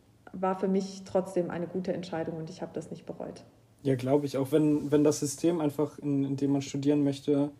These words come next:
Speaker 2: dann auch das Passende ist und, ähm, man ganz viel Hilfe angeboten bekommt. Ähm, ja, ich denk, da hat sich bei P und E auch einiges getan und da wird auch vielleicht jetzt bei P und E, ich weiß es nicht, anders drüber gesprochen, ähm, äh, obwohl es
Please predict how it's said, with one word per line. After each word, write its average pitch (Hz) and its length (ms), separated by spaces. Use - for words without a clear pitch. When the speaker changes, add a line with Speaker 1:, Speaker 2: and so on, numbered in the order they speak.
Speaker 2:
dann 147 160
auch 135 120
das 131 160
Passende 139 560
ist 147 380
und, 135 560
ähm, 135 300
man 139 100
ganz 151 200
viel 147 140
Hilfe 165 260
angeboten 139 440
bekommt. 143 480
Ähm, 135 500
ja, 139 80
ich 139 80
denk, 151 160
da 160 100
hat 156 120
sich - 140
bei 147 100
P 151 200
und 139 160
E 147 120
auch 135 100
einiges 139 400
getan 143 460
und 135 360
da 131 120
wird 139 140
auch 139 140
vielleicht 139 320
jetzt 151 280
bei 143 100
P 151 160
und 143 140
E, 147 340
ich 139 120
weiß 143 160
es 139 120
nicht, - 400
anders 147 300
drüber 143 240
gesprochen, 139 840
ähm, 139 500
äh, 131 120
obwohl 151 420
es 139 280